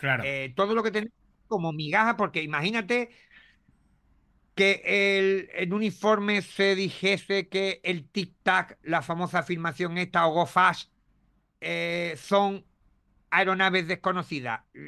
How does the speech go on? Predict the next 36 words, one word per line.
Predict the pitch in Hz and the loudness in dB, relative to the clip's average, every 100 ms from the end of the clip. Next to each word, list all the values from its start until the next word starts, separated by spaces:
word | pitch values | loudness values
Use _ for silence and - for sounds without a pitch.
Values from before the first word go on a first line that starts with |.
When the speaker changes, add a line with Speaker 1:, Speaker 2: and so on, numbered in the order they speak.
| 147 151 160 135 151 160 160 | -18 -16 -16 -16 -12 -10 -10
Speaker 2:
La, | - 165 160 160 | -6 -2 0 -2
la, | 147 160 - | -2 -4 -4
la | 156 160 - | -2 -2 2
propia | 226 240 240 226 | 2 2 2 0
calidad | - 208 196 175 185 185 - | 4 4 4 2 2 2 -2
de | 143 175 | -2 0
lo | 175 | 0
visual | 170 170 - 160 196 226 - | -2 -6 -4 0 0 0 -8
no | 170 185 233 - | -14 -4 -2 2
permite | 226 196 202 208 - 196 190 185 _ _ _ - | 0 0 -2 -4 -2 -2 -2 -6 _ _ _ -2
que | 185 175 175 _ | 0 0 -6 _
una | 190 202 | -4 -2
persona | 185 180 - 185 185 | 0 -2 -4 -2 0
que | - | 0
no | 170 175 | -2 -2
cree | 165 175 | 0 0
diga, | 170 147 | 0 -2
"Bueno, | 139 247 | -2 -2
sí, | 196 254 | -4 -6
me | 233 | -4
dicen | 165 180 233 190 | -4 -4 -6 -2
que | 220 | -2
eso | - 233 | 0 0
es, | 226 220 | 2 2
pero, | 175 180 156 151 | 0 -2 -2 -4
pero | 156 147 | -4 -4
yo | 147 190 | -4 -2
veo | 220 226 | 2 2
ahí | 226 269 | 2 0
un | 226 | -2
punto". | 127 302 359 302 - 117 - - - - - | -2 0 0 0 -10 -10 -12 -18 -20 -20 -6
Speaker 1:
Claro. | 135 123 | 0 2
Speaker 2:
Veo | 220 | 2
un | 226 | 2
punto. | 202 165 127 | -2 -2 0
Ahora, | 131 220 151 | 2 2 0